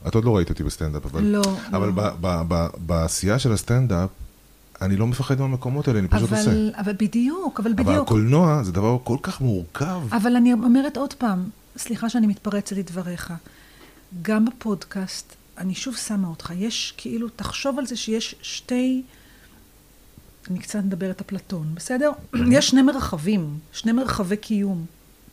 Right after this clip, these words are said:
Speaker 2: כשאתה <clears throat> עושה את הפודקאסט, וכשאתה עושה את הסטנדאפ, אתה נמצא מאוד במרחב הקיום התחתון.
Speaker 1: Mhm.
Speaker 2: מה שחנה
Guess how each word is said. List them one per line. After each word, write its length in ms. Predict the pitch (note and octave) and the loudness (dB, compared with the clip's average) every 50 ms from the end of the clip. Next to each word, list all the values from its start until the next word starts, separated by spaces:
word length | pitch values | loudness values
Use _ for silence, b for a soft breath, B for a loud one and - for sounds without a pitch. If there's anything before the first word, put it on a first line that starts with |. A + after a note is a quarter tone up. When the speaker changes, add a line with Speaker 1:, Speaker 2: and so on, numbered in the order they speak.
| _ _ - - - B B B B B B B B B B B B B B - | _ _ -20 -20 -20 B B B B B B B B B B B B B B -8
Speaker 2:
כשאתה 400 | - F#3+ F#3 - C4 C#4 C#4+ G3 C#4 - - - _ - - _ - | -8 -8 -6 -4 -2 -2 -2 -2 -4 -6 -12 -20 _ -20 -20 _ -4
<clears throat> 260 | - - - - G#3 | -4 -4 -4 -8 -8
עושה 120 | G3+ - | -8 -6
את 60 | - A#3 | -8 -10
הפודקאסט, 720 | - - G#3 G3+ G3 - - - D3 C#3 - - - - - - - | -8 -4 -4 -4 -4 -6 -10 -12 -12 -10 -12 -14 -16 -20 -20 -18 -12
וכשאתה 300 | E3+ F3 - - - A#3 | -12 -10 -10 -8 -6 -4
עושה 180 | A#3 B3+ B3 B3+ | -4 -4 -4 -6
את 60 | A3 | -6
הסטנדאפ, 560 | G3+ - - - G#3+ G#3+ A3 G#3+ C4 - - | -8 -10 -8 -6 -4 -2 -2 -2 -4 -8 -10
אתה 160 | - - - | -14 -10 -6
נמצא 320 | F3 F3+ F3+ F3+ - - D#4 F4 | -4 -4 -4 -4 -4 -6 -6 -6
מאוד 380 | D#4+ - - - C4+ D#4 B3 A#3 | -6 -8 -4 0 0 0 2 2
במרחב 440 | A#3+ G#3+ G3+ F#3+ E3 - G#3+ A#3 A3 | 0 0 0 0 -2 -4 -4 -4 -4
הקיום 340 | A#3 A3 - G#3 G3 G3 G3 | -6 -6 -4 -2 -2 0 -2
התחתון. 600 | G3+ - F3+ - - - - F#3 D#3+ D#3 D#3 D#3 D#3+ | -2 -4 -8 -14 -14 -10 -8 -6 -6 -4 -6 -4 -2
Speaker 1:
Mhm. 40 | G2 G2 F#2 F#2+ G2 A2+ B B B B B | -2 -2 -2 -2 -4 -4 B B B B B
Speaker 2:
מה 160 | G#3 A#3 C#4+ | 0 0 2
שחנה 680 | D4 - - D#4+ D4 C4+ - - - - - A#3 A3+ A#3 | 0 0 0 0 -2 -2 -4 -6 -6 -2 0 0 0 0